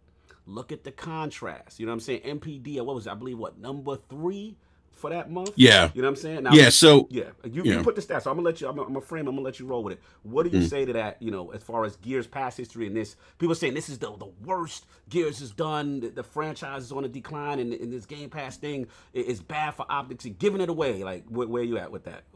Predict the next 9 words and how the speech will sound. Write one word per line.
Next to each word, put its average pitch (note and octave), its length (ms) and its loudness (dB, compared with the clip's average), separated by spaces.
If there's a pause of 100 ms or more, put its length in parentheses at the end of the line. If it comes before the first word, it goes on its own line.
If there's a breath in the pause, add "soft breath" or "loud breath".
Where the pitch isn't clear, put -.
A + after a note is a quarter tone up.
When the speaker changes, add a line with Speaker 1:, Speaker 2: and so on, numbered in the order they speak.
(160)
Speaker 1:
That, F#2 280 -12
that G2 160 -4
Speaker 2:
So, D3 300 12
Speaker 1:
rhetoric? - 160 2
Speaker 2:
okay, F2+ 460 6
couple C3+ 260 10
things. E2+ 340 2
Speaker 1:
Mm-hmm. - 80 -2 (320)
Speaker 2:
Um, G2+ 80 0